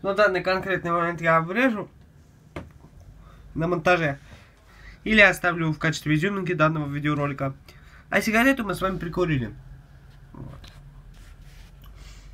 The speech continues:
Что хочется сразу сказать. Видите, какой, какой плотный дым.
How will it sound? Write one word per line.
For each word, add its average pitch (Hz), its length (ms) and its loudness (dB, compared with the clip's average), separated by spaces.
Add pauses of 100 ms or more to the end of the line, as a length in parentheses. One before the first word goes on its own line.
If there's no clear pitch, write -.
(140)
Что 170 180 -4
хочется 170 400 -2
сразу 160 380 0
сказать. 165 460 0 (4000)
Видите, 139 180 -10
какой, 151 380 0 (2750)
какой 139 300 0
плотный 151 480 0
дым. 233 340 -2